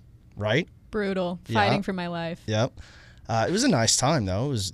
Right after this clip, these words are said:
Speaker 1: enjoyable. We got fake tattoos and everything, as you do in Branson, Missouri.
Speaker 2: Fucking
Speaker 1: And,
Speaker 2: trip.
Speaker 1: um,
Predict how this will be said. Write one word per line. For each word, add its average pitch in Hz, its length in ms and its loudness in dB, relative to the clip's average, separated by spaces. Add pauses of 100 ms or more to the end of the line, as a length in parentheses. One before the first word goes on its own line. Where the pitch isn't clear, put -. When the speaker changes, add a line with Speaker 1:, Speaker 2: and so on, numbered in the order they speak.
Speaker 1:
enjoyable. 104 540 -2
We 123 80 -2
got 90 140 -4
fake 104 240 -4
tattoos 104 440 -4
and 107 80 -2
everything, 98 420 -2
as 104 180 -2
you 104 60 -4
do 98 280 -2
in 107 240 -2
Branson, 92 340 -2
Missouri. 92 520 -2
Speaker 2:
Fucking 104 80 -6
Speaker 1:
And, 104 300 2
Speaker 2:
trip. 233 200 0 (840)
Speaker 1:
um, 120 600 2